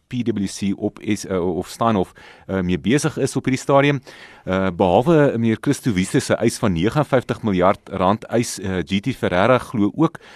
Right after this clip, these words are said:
honderd miljoen euros, eh, en partye gekoppel aan Techie Town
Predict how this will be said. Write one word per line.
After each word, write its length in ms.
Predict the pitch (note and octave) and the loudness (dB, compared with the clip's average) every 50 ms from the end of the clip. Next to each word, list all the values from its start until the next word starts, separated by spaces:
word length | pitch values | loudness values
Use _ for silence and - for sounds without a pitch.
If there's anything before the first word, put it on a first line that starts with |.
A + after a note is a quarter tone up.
| - - - | -20 -20 -10
honderd 400 | - E2 F2+ A2+ C3+ C3 - - | -4 -2 0 0 0 -2 -4 -2
miljoen 520 | A#2 G#2+ F#2+ E2 F2 G2 F#2 F2+ E2 D#2 F2 | 0 0 0 2 2 0 0 0 0 0 2
euros, 400 | A2 - E3 E3 D#3 - - _ - - - - - | 4 4 4 4 2 0 -4 _ -20 -20 -20 -20 -12
eh, 600 | - G2+ G2+ G2+ G2 G2 G2 F#2+ F#2 - - - A#2 | -6 -2 0 2 2 4 4 4 2 0 -2 -2 0
en 120 | A#2 A2+ | 0 0
partye 380 | - A2+ G2+ - D3+ D3+ D3+ D3 | 0 -2 -2 0 2 2 2 2
gekoppel 540 | - C3 - - D3 C#3+ - C#3 C3 - | 0 -2 -4 -2 -2 0 2 2 2 2
aan 180 | D#2 G#2 G#2 F#2 - | 0 -2 -4 -4 -4
Techie 320 | - D#3+ D#3+ - D#3+ - | -4 -4 -2 -2 -6 -6
Town 340 | - - A2 F2+ E2+ E2+ D2 | -2 -2 0 2 2 0 -2